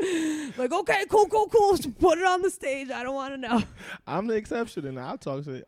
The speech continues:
Speaker 2: I'll talk
Speaker 1: Yeah, I know,
Speaker 2: to
Speaker 1: but you're, like,
Speaker 2: anybody
Speaker 1: cool
Speaker 2: with
Speaker 1: and, like,
Speaker 2: anything.
Speaker 1: you have your, like, head together.
Speaker 2: Yes.
Speaker 1: And I'm also do-, like, don't need anything from you, where, like, as opposed to, like, I think when you talk to people about it in a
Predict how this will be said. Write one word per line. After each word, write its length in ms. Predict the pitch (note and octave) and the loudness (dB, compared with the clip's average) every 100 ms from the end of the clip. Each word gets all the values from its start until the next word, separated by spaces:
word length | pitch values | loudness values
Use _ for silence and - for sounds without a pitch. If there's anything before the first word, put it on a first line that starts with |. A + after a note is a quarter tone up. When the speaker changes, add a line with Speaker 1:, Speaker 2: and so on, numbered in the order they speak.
| - | -18
Speaker 2:
I'll 240 | - F3 | -14 -14
talk 260 | A#3 C3 A2 | -10 -6 -4
Speaker 1:
Yeah, 140 | E4+ | 0
I 80 | C4+ | 0
know, 100 | D#4 | 0
Speaker 2:
to 40 | C#4 | -2
Speaker 1:
but 100 | G3+ | -4
you're, 160 | - C4 | -4 -2
like, 160 | A#3+ | -4
Speaker 2:
anybody 120 | - C4+ | -4 -4
Speaker 1:
cool 160 | A#3+ | -2
Speaker 2:
with 80 | G#3+ | -2
Speaker 1:
and, 80 | G3+ | -4
like, 120 | G3 C3+ | -8 -10
Speaker 2:
anything. 120 | C#3 | -8
Speaker 1:
you 80 | G#3+ | -8
have 160 | F#3+ F3+ | -8 -10
your, 200 | E3 D#3 | -12 -14
like, 200 | - D#3 C#3+ _ _ | -16 -16 -18 _ _
head 300 | E3 F#3 F#3 | -16 -14 -12
together. 440 | - D#3+ - - - A3+ C3 | -12 -14 -14 -16 -18 -14 -8
Speaker 2:
Yes. 440 | C3 G#2 - - | -8 -8 -18 -18
Speaker 1:
And 140 | A#3 A3+ | -10 -8
I'm 140 | A3+ | -6
also 260 | A3+ A3+ G#3+ | -6 -8 -10
do-, 340 | G3+ - G#3+ G3 | -14 -14 -12 -12
like, 160 | F#3+ | -12
don't 260 | G#3 G3 F#3+ | -10 -8 -8
need 220 | F3+ G3 | -8 -8
anything 380 | G#3+ A3+ B3+ B3+ | -8 -10 -10 -10
from 220 | C4 B3+ | -10 -8
you, 220 | B3+ C4 | -6 -6
where, 340 | G#3+ F3+ D#3+ - | -6 -6 -8 -12
like, 120 | F#3+ | -14
as 120 | F#3 D#3+ | -14 -14
opposed 320 | - E3+ - | -14 -14 -14
to, 60 | D#3 | -16
like, 180 | D3 _ _ _ - | -16 _ _ _ -12
I 60 | |
think 140 | F#3+ G3 | -10 -8
when 100 | F3+ | -8
you 80 | |
talk 280 | D#3+ F3+ F3 | -10 -10 -10
to 80 | F#3 | -10
people 360 | - G#3 G3+ G#3 | -10 -10 -6 -6
about 260 | G3+ G3 G#3 | -6 -6 -8
it 120 | - | -8
in 120 | F3 | -8
a 200 | D3+ - | -10 -12